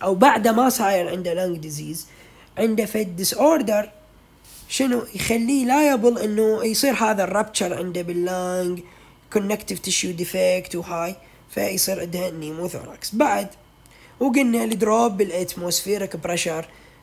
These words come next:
يعني هذا من ينخفض الضغط ده يصير ديكومبريشن، يصير سدن اكسبانشن باللنج، فيزداد عندهم النيموثوراكس. زين،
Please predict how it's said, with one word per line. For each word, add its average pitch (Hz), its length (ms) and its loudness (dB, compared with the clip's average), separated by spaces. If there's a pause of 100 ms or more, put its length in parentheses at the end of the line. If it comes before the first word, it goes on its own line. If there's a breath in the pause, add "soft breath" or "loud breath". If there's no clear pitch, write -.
(460 loud breath)
يعني 160 300 -2
هذا 180 300 0
من 160 360 -6
ينخفض 214 380 -2
الضغط 180 400 -4
ده 156 160 -10
يصير 208 180 -2
ديكومبريشن، 190 800 -4 (360)
يصير - 160 -6
سدن 269 380 2
اكسبانشن 208 680 0
باللنج، 196 440 -2 (340 loud breath)
فيزداد 185 640 -2
عندهم 196 220 -4
النيموثوراكس. 151 920 -8
زين، 147 160 -8